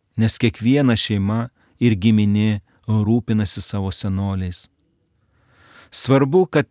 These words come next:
ten, kur parapijose įsteigti globos namai, jie taptų bendruomenės ląstele, visuotinio rūpesčio telkimosi vieta, o ne nuo visų atskirta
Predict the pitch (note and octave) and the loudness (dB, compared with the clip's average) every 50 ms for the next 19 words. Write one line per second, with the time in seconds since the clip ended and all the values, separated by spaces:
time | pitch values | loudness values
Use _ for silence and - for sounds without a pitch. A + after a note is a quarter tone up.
0 | - D3+ D3+ E3 D3+ B2 G#2 F#2+ G2 - _ _ _ _ _ _ _ _ _ _ | 0 0 2 2 2 0 0 -2 -6 -10 _ _ _ _ _ _ _ _ _ _
1 | _ _ _ _ _ _ _ _ - A#2 A2 - - A#2 A2 A2 A#2 B2+ C#3 - | _ _ _ _ _ _ _ _ -4 -4 -4 -2 -2 0 2 2 4 2 2 2
2 | - B2 A#2 A2+ G#2 - - A2 A2 G2 - - A#2 A2 F#2+ - B2+ B2+ G2 A2+ | 2 2 2 2 2 0 0 0 0 0 0 0 0 0 0 0 -2 0 2 2
3 | A2+ G#2+ A2 A2+ G#2+ - - A2 G#2+ G2 G2+ G#2+ A2+ A#2+ B2+ B2+ C#3 - _ _ | 2 2 2 0 0 0 0 0 0 0 2 2 2 0 -2 -2 -6 -12 _ _
4 | _ _ _ _ _ _ _ _ _ _ _ _ - F#2 G2 A2 G2+ - - C3 | _ _ _ _ _ _ _ _ _ _ _ _ -6 -4 -2 -2 -2 0 0 0
5 | C3+ B2 - - A#2+ A2+ A2 - A2 G#2 A2+ G#2+ G#2 G2 G2+ A#2 B2+ C3+ C3 B2 | 0 -2 -2 -4 -4 -4 -4 -4 -4 -2 0 0 0 0 0 0 0 2 2 0
6 | A2 G2+ F#2+ - - - G2 - - - G2+ G2 F#2+ F#2+ F#2 F#2+ G#2+ _ _ _ | 0 -2 -2 -4 -6 -6 -6 -6 -6 -6 -4 -4 -4 -4 -6 -8 -12 _ _ _
7 | _ _ _ _ _ _ _ _ _ - G#2+ G#2 - - - A#2+ B2 B2+ B2+ - | _ _ _ _ _ _ _ _ _ -6 -4 -4 -2 0 0 2 2 2 2 2
8 | - A#2+ A#2 A2 G#2+ G#2 A#2 B2 A2+ - A2+ G#2 - - G#2+ - - A2 G2+ F2 | 0 2 2 2 2 2 0 -2 -2 -2 -4 -4 -4 -4 -6 -4 -2 -2 -2 -2
9 | - - C3 C3+ B2+ A2 G2 - - G#2+ F#2 F#2+ F2+ - - F#2+ F#2 F2+ - _ | -2 -2 0 2 2 0 0 -2 -4 -4 -6 -6 -6 -6 -6 -8 -8 -8 -10 _
10 | _ _ _ _ _ _ - - A2+ A2+ G#2+ A2 A2 A2 - - _ _ - G#2 | _ _ _ _ _ _ -6 -2 0 2 4 4 2 0 -2 -6 _ _ -4 0
11 | G#2+ G#2+ G#2 G2 G2+ - - - A2+ G#2+ - - - - G#2+ F#2 - - - A2 | 0 2 2 0 -2 -2 -2 0 -2 -2 -2 -4 -4 -4 -6 -6 -6 -6 -4 -4
12 | A2 A2 A2+ - | -4 -4 -6 -8